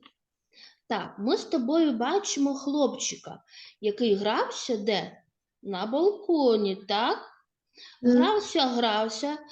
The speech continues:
Speaker 1: та вронив куди? Іграшку вниз, так? А скажи мені, будь ласка, маленьким діткам можна гратися на балконі самим?
Speaker 2: Ні.
Speaker 1: Ні, звичайно,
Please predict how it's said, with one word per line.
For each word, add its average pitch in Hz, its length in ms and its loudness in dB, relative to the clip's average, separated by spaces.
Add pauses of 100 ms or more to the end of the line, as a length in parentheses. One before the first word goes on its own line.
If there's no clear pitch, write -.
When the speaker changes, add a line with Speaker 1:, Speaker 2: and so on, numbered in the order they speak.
(300)
Speaker 1:
та 302 120 0
вронив 311 540 2 (220)
куди? 240 460 0 (380)
Іграшку 269 720 4
вниз, 202 460 -2
так? 392 320 -2 (680)
А 247 100 -2
скажи 302 320 0
мені, 480 220 2
будь 320 120 2
ласка, 202 520 -4 (440)
маленьким 403 580 2
діткам 269 380 2
можна 480 360 2
гратися 269 500 0
на 226 140 2
балконі 226 600 0 (140)
самим? 233 480 0 (1300)
Speaker 2:
Ні. 254 540 4 (320)
Speaker 1:
Ні, 349 540 6
звичайно, 320 680 -2